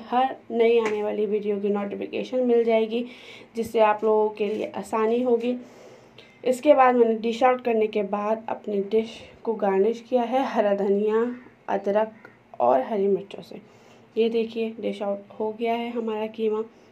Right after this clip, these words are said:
कितना ज़बरदस्त लग रहा है। अब इसके अंदर मैं डालूँगी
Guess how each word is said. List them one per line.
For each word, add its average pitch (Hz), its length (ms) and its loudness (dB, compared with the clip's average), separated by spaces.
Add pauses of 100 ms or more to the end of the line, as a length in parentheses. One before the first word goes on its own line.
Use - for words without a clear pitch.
(160)
कितना 240 360 -2
ज़बरदस्त 220 540 0
लग 226 120 -2
रहा 220 260 0
है। 226 300 -2 (4000)
अब 233 120 -2
इसके 247 200 0
अंदर 220 200 4
मैं 220 200 0
डालूँगी 196 520 -2